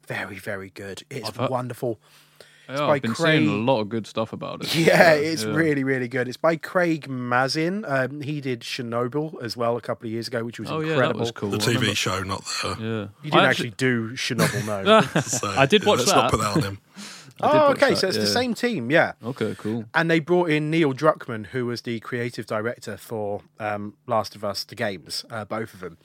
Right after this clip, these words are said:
Speaker 1: He's, he's one of the producers as well and one of the writers. So they've definitely got, like, full input from the people who did the games. And
Speaker 2: Mm.
Speaker 1: they've, they've, they've,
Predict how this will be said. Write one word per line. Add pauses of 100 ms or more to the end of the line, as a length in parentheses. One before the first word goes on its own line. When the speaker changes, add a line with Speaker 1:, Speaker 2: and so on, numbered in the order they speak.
(120)
Speaker 1:
He's,
he's
one
of
the
producers
as
well
and
one
of
the
writers.
So (400)
they've
definitely
got,
like, (960)
full (320)
input
from
the
people
who
did
the
games.
And
Speaker 2:
Mm. (320)
Speaker 1:
they've,
they've,
they've,